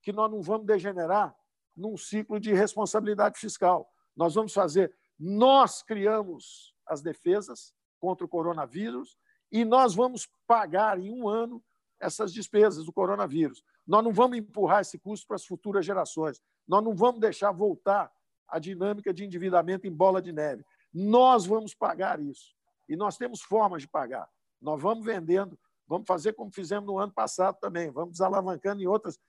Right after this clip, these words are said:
O ano passado o Banco Central vendeu trinta bilhões de reserva, vinte e seis bilhões, vinte e sete bilhões de dólares de reserva.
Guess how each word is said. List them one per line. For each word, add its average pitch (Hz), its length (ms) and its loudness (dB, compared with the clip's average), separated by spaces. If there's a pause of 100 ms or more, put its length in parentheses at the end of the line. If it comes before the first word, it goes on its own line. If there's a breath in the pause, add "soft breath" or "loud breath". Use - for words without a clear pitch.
(220)
O 151 100 0
ano 202 120 0
passado 214 400 2
o - 20 -8
Banco 202 220 -4
Central 180 280 -2
vendeu 190 280 -4
trinta 214 280 -6
bilhões 180 360 -4
de 160 80 -6
reserva, 151 600 -2
vinte 190 180 -20
e - 20 -14
seis 180 200 -2
bilhões, 160 380 -8
vinte 180 220 -18
e - 20 -20
sete 175 280 -6
bilhões 156 280 -12
de - 80 -20
dólares - 260 -4
de - 80 -14
reserva. - 420 -6